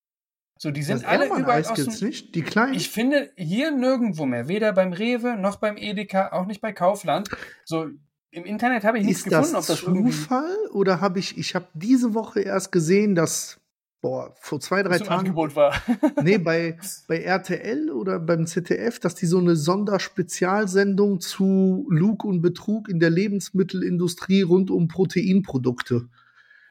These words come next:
Speaker 2: dass die da vielleicht
Speaker 1: Okay.
Speaker 2: irgendwie was aufgedeckt haben, weißt du, dass da irgendein Scheiß drin war oder die Werte gar nicht dementsprechend und die irgendwie Sachen vom Markt nehmen mussten oder
Speaker 1: Ja,
Speaker 2: so.
Speaker 1: dass das irgendwie künstlich hochgepusht ist, um
Speaker 2: Ja.
Speaker 1: irgendwie ein bisschen Proteingehalt zu haben.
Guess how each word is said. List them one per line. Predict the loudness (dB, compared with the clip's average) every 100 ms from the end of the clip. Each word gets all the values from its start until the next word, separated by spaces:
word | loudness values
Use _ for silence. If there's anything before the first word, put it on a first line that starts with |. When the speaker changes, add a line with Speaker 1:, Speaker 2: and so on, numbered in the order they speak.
| _
Speaker 2:
dass | -2 -2
die | -4
da | -4 -6
vielleicht | -2 0 2
Speaker 1:
Okay. | 0
Speaker 2:
irgendwie | 0 0 2
was | 0 2
aufgedeckt | -2 -2 -4 -4 -4 -2
haben, | 0 0 0
weißt | 0 0
du, | -2
dass | -2 -2
da | -2 -2 -2
irgendein | -2 -2 -4 -6 -4
Scheiß | -2 0 -2 0
drin | -2 -2
war | -4 -4 -4
oder | -4
die | -4 0
Werte | 0 0 -4
gar | -4
nicht | -4 -6
dementsprechend | -6 -6 -8 -6 -6 -4 -6
und | -6 -4
die |
irgendwie | -2 -4 -4
Sachen | -2 -2 -2
vom | -8 -6
Markt | -6 -8 _
nehmen | -6 -6
mussten | -6 -6 -6 -2
oder | 2
Speaker 1:
Ja, | 4
Speaker 2:
so. | 4
Speaker 1:
dass | 2
das | 0 -6
irgendwie | -4 -4 -2 -4
künstlich | -2 -2 -2 -4 0
hochgepusht | -2 0 -6 -2 -2 -2 -4
ist, | -6 -2
um | 0 4
Speaker 2:
Ja. | 4
Speaker 1:
irgendwie | 4 0
ein | 0 -2
bisschen | -4 -4
Proteingehalt | -4 -8 -8 -8 -6 -4 -2 -4 -6
zu | -8 -4
haben. | 0 0 0